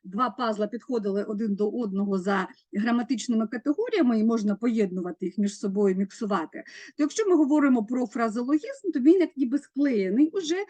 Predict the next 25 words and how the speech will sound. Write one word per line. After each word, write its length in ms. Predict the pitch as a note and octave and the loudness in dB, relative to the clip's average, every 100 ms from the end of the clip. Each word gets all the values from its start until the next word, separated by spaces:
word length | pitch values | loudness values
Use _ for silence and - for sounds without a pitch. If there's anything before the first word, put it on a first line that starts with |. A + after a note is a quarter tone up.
| - _ | -12 _
це 180 | - D#4 | 0 0
один 520 | - C4 G3+ A3+ G3 | 2 0 2 2 2
пазл, 440 | - A#3 C4 E4+ C4+ | 0 -2 0 0 2
його 260 | C#4 C4+ | 4 6
не 120 | C4 | 8
можна 460 | C4+ B3 G3 F3 F3 | 8 6 2 -2 -4
розривати, 560 | G3+ A3+ C#4+ F#4 C#5+ F4+ | -4 -6 -8 -10 -6 -6
і 40 | |
тоді 220 | D4+ D4 | -4 -4
учням 400 | G#4 F4 - C4 | -6 -6 -2 -2
зрозуміло, 560 | A3+ B3 A3+ C4 E4+ A#3 | -2 -2 0 2 2 -2
чому 340 | - G#3 B3 | -6 -4 -4
це 160 | - A3 | -4 -6
є 120 | G3+ | -6
і 160 | E4 G#4+ | -4 -4
один 260 | C4+ B3 | -2 -2
член 240 | G#3+ A3 A3+ | -4 -4 -2
речення, 480 | E4 D4+ - A3 | 0 -2 -4 -6
чому 260 | G#3 C4 C4 | -4 -2 -2
там 180 | A3 G3+ | 0 -2
розділові 440 | G3+ F#3+ A3 G3+ | -2 -2 -2 -2
знаки 340 | F3+ G#3+ A#3+ G3+ | -4 -4 -4 -8
всередині 500 | - - F#3 F3 - | -8 -8 -6 0 2
не 100 | E4+ | 2
ставляться. 360 | - - _ | -4 -20 _